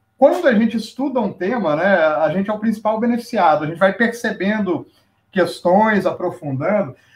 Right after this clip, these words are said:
E outra coisa boa desse instante aqui, o tanto de, de, de questões novas que surgem, né, a gente enriquece, abre a oportunidade pro pessoal participar, né, e é muito, é muito bom mesmo.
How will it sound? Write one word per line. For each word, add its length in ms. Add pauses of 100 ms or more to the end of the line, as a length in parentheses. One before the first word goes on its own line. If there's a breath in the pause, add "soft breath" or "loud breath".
(140 soft breath)
E 140
outra 240
coisa 300
boa 360
desse 400
instante 420
aqui, 280
o 80
tanto 340
de, 500
de, 540
de 120
questões 420
novas 360
que 100
surgem, 540
né, 140
a 40
gente 260
enriquece, 840 (320 soft breath)
abre 420
a 40
oportunidade 480
pro 140
pessoal 220
participar, 880
né, 380
e 140
é 80
muito, 400
é 100
muito 200
bom 200
mesmo. 400